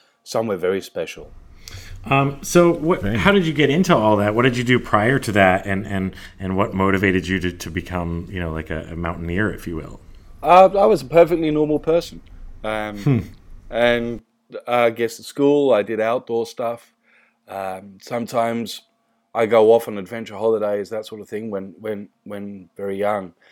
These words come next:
Speaker 1: And I had a, a, a love for the outdoors. I wouldn't say that I was completely,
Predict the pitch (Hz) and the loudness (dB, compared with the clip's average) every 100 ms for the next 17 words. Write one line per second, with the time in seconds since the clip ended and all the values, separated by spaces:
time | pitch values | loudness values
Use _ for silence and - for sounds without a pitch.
0 | _ _ - 214 180 160 131 117 - - | _ _ 0 4 6 6 6 4 0 -12
1 | _ - 117 - _ _ _ - 117 120 | _ -4 -4 -6 _ _ _ -4 2 4
2 | 139 - 147 117 107 101 - 101 117 139 | 4 2 -2 2 0 -2 -6 -6 -4 -4
3 | 135 135 120 101 - 110 98 98 98 92 | -6 -4 -6 -8 -4 -4 -2 0 0 -2
4 | 92 - - _ _ _ _ _ - 120 | -6 -10 -18 _ _ _ _ _ -8 -8
5 | - 151 143 123 101 92 85 | 0 2 2 -4 -8 -10 -18